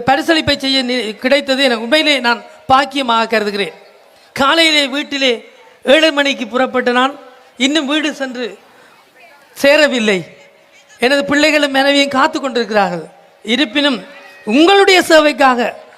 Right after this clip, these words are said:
உங்களுடைய நல்ல பணிக்காக நானும் உங்களுள் ஒருவராக இணைந்திருப்பதை இட்டு உண்மையிலே அகமகிழ்கின்றேன். இங்கு இருக்கின்ற உங்களுடைய மண்ணின் மைந்தர்கள் இரண்டு பேர் இருக்கிறார்கள்,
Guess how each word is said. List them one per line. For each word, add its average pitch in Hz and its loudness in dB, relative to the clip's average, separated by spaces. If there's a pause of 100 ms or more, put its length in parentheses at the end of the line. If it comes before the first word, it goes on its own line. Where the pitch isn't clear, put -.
(120)
உங்களுடைய 339 4
நல்ல 349 2 (140)
பணிக்காக 330 4 (540)
நானும் 339 2
உங்களுள் 311 0
ஒருவராக 277 0
இணைந்திருப்பதை 254 0
இட்டு 233 -2 (400)
உண்மையிலே 302 2 (140)
அகமகிழ்கின்றேன். 190 -4 (1200)
இங்கு 285 2
இருக்கின்ற 349 2 (100)
உங்களுடைய 320 2 (160)
மண்ணின் 320 0
மைந்தர்கள் 277 0 (1040)
இரண்டு 339 2
பேர் 302 4
இருக்கிறார்கள், 254 -2